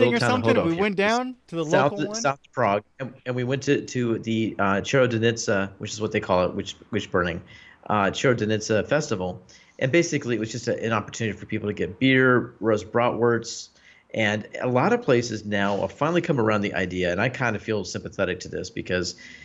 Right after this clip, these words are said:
Speaker 1: um, i-, if you are a student of history, you know that this was, you know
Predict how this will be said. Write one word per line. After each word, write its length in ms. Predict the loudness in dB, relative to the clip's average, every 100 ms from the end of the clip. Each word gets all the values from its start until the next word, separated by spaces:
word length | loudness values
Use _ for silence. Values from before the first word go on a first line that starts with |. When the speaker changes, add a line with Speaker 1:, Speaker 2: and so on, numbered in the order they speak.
| -12 -2
Speaker 1:
um, 440 | 2 2 0 -4 -8 -4
i-, 160 | -4 0
if 180 | -2 2
you 320 | 4 4 4
are 280 | 2 4 2
a 180 | 0 -4
student 340 | -4 -4 -4
of 60 | -6
history, 340 | -6 -4 -4
you 140 | -2 -2
know 300 | 2 4 4
that 260 | 2 -2
this 160 | -4 -2
was, 300 | 0 0 -6 -12 -20 _ -6
you 120 | 0
know 260 | 0 0